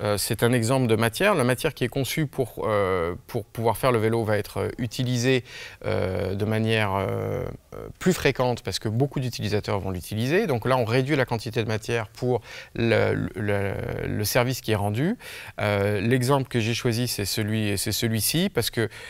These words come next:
La Rochelle a, a, a créé, euh, les Yellow en soixante-seize, donc ça date pas d'aujourd'hui, ça va bientôt faire, euh, cinquante ans. Ça montre que,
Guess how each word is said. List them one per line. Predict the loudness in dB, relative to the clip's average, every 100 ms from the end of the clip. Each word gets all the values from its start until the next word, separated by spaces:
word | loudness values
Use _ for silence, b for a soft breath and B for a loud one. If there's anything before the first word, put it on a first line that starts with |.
| B B
La | 4
Rochelle | 6 4 4 4
a, |
a, | 4 4 2 2
a | 0
créé, | 0 0 2 4 4
euh, | 2
les | 2
Yellow | 2 2 2 2
en | 0
soixante-seize, | -2 -2 0 2 4 4 2
donc | -2
ça | -2 0
date | 0 0
pas | -2
d'aujourd'hui, | 0 0 -2
ça | -2 -2
va | 0
bientôt | -2 -2
faire, | 0 2 2
euh, | 0
cinquante | -2 -4 -4 -2
ans. | -2
Ça | -2 -2
montre | -2 -4 -6
que, | -2 -2